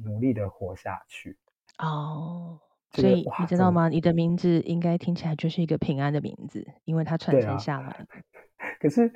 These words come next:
Speaker 1: 这也有一个困扰，就是我从小跟我的堂兄弟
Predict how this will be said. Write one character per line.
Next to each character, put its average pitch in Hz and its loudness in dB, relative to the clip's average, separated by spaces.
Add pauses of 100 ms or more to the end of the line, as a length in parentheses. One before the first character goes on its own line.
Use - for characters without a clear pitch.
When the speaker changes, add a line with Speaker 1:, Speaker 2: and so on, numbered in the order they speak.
(200)
Speaker 1:
这 247 8
也 143 8
有 151 8
一 139 6
个 135 6
困 123 0
扰， 90 -6
就 175 2
是 190 2
我 135 2
从 131 0
小 107 2
跟 131 0
我 117 -6
的 104 -6
堂 120 0
兄 147 4
弟 120 2